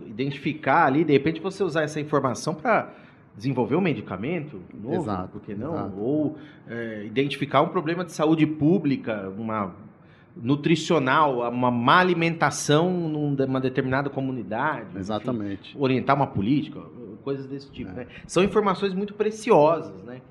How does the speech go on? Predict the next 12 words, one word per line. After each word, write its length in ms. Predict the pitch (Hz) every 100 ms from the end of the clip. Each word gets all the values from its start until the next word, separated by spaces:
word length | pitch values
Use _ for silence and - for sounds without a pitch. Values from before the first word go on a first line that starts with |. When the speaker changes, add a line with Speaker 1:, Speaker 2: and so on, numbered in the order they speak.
| -
Speaker 1:
Que, 580 | - - - - - -
que, 540 | 123 110 107 104 101 101
eh, 60 |
se 160 | 95 131
bem 180 | 135 135
tratadas, 720 | 135 131 131 131 165 127 107
evidentemente, 720 | 104 113 107 92 92 160 147
com 120 | -
o 40 | 113
uso 100 | 107
de 80 | 107
inteligência 680 | 101 107 95 90 160 202